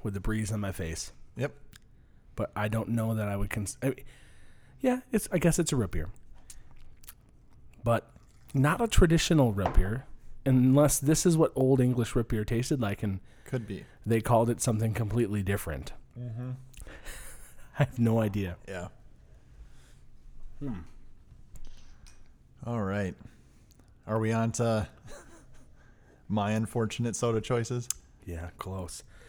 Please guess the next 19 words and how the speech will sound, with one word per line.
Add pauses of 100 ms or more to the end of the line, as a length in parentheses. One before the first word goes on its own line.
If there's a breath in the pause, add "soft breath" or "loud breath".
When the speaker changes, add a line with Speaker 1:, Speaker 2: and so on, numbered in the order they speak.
(160 loud breath)
Speaker 1:
Hey, (100)
<laughs>
before
we
do,
though, (540 soft breath)
if
you
get
a
chance,
look
for
Eric's,
uh,
YouTube
video
on
this,